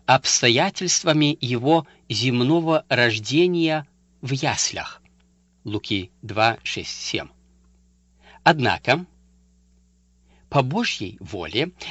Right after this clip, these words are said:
это стало известно нескольким пастухам, сторожившим ночью свои стада.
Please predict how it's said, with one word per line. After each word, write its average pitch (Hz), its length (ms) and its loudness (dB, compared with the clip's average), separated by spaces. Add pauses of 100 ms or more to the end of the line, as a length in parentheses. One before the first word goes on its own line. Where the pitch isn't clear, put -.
(140)
это 196 340 2
стало 175 540 2
известно 160 880 2
нескольким 156 920 2 (380)
пастухам, 107 680 -6 (400)
сторожившим 147 840 2
ночью 143 540 2
свои 135 320 0
стада. 107 480 -6